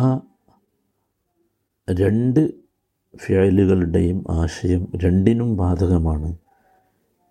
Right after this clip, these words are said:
എന്ന് മനസ്സിലാക്കാൻ. അപ്പോൾ ഫസ്തബിഖുൽ ഖൈറാത്ത്,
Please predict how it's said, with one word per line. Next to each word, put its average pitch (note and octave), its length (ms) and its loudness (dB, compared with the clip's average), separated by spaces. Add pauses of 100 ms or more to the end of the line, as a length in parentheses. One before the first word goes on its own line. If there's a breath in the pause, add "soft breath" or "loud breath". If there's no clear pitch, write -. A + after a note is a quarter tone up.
എന്ന് F2 260 0
മനസ്സിലാക്കാൻ. D#2+ 640 -6 (3000)
അപ്പോൾ A2 220 -2
ഫസ്തബിഖുൽ G#2+ 920 0
ഖൈറാത്ത്, E2+ 720 -4